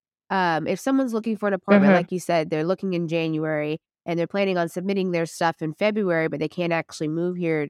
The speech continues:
Speaker 1: till April. Do you help facilitate negotiating that waiting period, or do, you know, most people just have to eat those two months so that they can sign a,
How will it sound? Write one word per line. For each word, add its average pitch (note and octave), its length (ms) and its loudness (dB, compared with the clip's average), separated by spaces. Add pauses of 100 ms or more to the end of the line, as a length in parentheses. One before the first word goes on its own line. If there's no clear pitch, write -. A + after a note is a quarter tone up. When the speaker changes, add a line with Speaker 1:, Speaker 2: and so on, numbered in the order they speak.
(140)
Speaker 1:
till D#3 300 -2
April. D#3+ 500 -2 (240)
Do G#3 80 -2
you D4+ 300 2
help C4 300 -2
facilitate A3+ 760 -2
negotiating F#3+ 960 0 (260)
that E3+ 280 2
waiting F#3 360 0
period, G3+ 480 0
or E3 220 0
do, E3+ 580 0 (140)
you F3 180 0
know, E3 60 0
most F#3 320 0
people F#3 180 -6
just - 200 -14
have E3+ 140 -2
to - 140 -10
eat F#3 220 -4
those E3+ 240 -2
two F3 180 -4
months F3 360 0
so E3+ 80 -6
that D#3+ 120 -2
they D#3 80 -4
can D3+ 160 -6
sign D#3+ 280 -2
a, D#3 100 -4